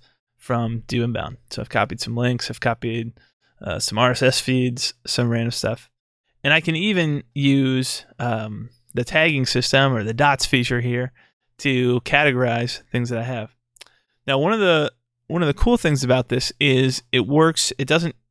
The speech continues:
only copy, and it'll show you real quickly. Obviously, you can see here links and text, but those are pretty similar 'cause they're both text-based. You can also grab images and copy images. So, for example, I'm gonna go ahead and copy that image, pop paste back over,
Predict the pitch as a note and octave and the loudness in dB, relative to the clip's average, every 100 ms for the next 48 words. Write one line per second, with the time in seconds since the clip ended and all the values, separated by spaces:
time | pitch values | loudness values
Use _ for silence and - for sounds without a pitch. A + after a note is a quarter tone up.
0 | _ - D3+ D#3+ D3 D3+ C3 C#3+ C3+ C#3 | _ -2 0 0 -2 0 0 2 2 2
1 | C3 - E3 D#3+ C3+ C3 C3+ C#3 B2 C3 | 2 0 2 2 2 2 0 0 2 2
2 | C3 C3+ C3 C3 C#3+ C3+ B2+ B2+ C3 C3+ | 0 0 0 0 2 4 4 2 -2 -4
3 | - - _ _ _ _ - B2+ - B2+ | -8 -10 _ _ _ _ -10 -6 -2 -4
4 | - - - C3 F#3 E3 - C3+ - C#3 | -4 -8 -6 0 0 0 0 0 0 0
5 | C3 C3+ B2+ B2 B2+ - C3 - A2+ - | 0 0 0 0 0 0 -2 -4 -8 -10
6 | - _ _ _ _ _ _ - A3 - | -20 _ _ _ _ _ _ -6 -2 0
7 | F#3+ F#3+ - E3 C3+ D3 C#3+ - C#3 E3 | 2 2 4 2 4 4 4 2 2 2
8 | F#3 F#3+ G3 - - D3+ C#3 D3 D3+ C#3 | 2 2 0 -6 -10 -8 -2 -2 0 -2
9 | D3 E3+ F3+ F#3 - - C#3+ C#3+ C#3+ C#3+ | 0 0 0 -4 -8 -4 -4 -2 -4 -6
10 | C3 C3+ B2+ B2 C3 - _ _ _ - | -4 -6 -4 -6 -6 -12 _ _ _ -14
11 | C#3+ B2+ C3 B2+ A#2 B2+ C3 C3 A#2+ B2 | -10 -4 -4 -4 -2 0 2 0 0 -4
12 | C3+ - - _ _ _ _ _ _ _ | -8 -10 -18 _ _ _ _ _ _ _
13 | - C3+ - B2+ B2+ - A#2+ B2 A#2+ C3 | -2 -2 -2 -6 -4 -2 -2 -2 -4 -4
14 | D3+ | -8